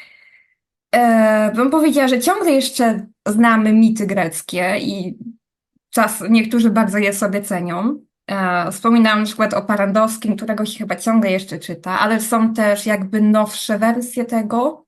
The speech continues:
Mm, na przykład jest bardzo popularna seria dla, nie wiem, starszych dzieci, młodszych dorosłych, nazywa się Percy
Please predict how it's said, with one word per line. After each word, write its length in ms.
Mm, 360
na 100
przykład 280
jest 160
bardzo 280
popularna 720
seria 460
dla, 520
nie 200
wiem, 440
starszych 400
dzieci, 340
młodszych 360
dorosłych, 480
nazywa 260
się 140
Percy 380